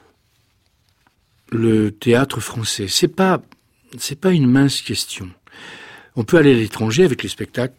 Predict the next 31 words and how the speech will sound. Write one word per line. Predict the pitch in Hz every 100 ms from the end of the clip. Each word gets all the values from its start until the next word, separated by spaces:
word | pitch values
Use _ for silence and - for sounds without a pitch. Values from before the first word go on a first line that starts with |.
| _
qu'on | - 104
a | 95
faits | - 110
en | 98
France | - - 123 156 104
et |
qui | - 107
sont | - 113 110
accueillis, | 92 - 95 101 139
qui | -
sont | 113 - 104 101 _ - - - - - - _ -
programmés | - 110 98 98 113 165 175 _ _ _ _ _ _ _ _ _ - - - - _ _
et | 123 113
reçus | 107 104 - 147
en | 120
tant | - 117
que | 117 -
tels. | - 107 95
Enfin, | 92 - 90 95 _ _ _ -
expression | 113 - 107 95 - 107 104
en | - 123
français | 107 - 101 - 123 147 165 156 _ - - - _ -
d'une | 110 117 113 - _ _
troupe | - 123 123
française | - - 95 - 131 151 151 98
et, | 95 95 _ _ - - - - - - - _ -
et | 104 101 101 - _ _ _ _
dans | 110 104
une | - 95
espèce | - 131 131
de, | 107